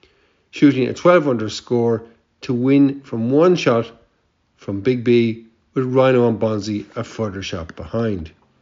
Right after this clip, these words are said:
Week two, and we had the X-Men Classic in recognition of their contribution to the tour, where we visited Altamira Golf and Country Club. Plunkett made another great attempt to win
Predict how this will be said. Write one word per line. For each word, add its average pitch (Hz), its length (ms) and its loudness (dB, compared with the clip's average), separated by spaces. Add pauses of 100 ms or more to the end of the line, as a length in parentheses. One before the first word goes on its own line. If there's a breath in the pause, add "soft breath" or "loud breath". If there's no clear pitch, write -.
(640)
Week 180 200 4
two, 143 440 2 (100)
and 196 100 2
we 180 60 4
had 151 200 2
the 190 200 -8
X-Men 147 600 0
Classic - 520 -2 (400)
in 127 160 2
recognition 131 640 0
of 104 140 -6
their 117 120 -4
contribution 117 640 -2
to 113 100 -4
the 113 120 -6
tour, 139 460 0 (420 soft breath)
where 147 120 4
we 143 100 8
visited 139 560 0 (140)
Altamira 147 680 4
Golf 107 280 -4
and 85 120 -10
Country 95 260 -12
Club. 85 300 -12 (1400)
Plunkett 165 340 2
made 143 160 4
another 143 380 4
great 139 280 2
attempt 113 380 -4
to 101 80 -6
win 107 420 -4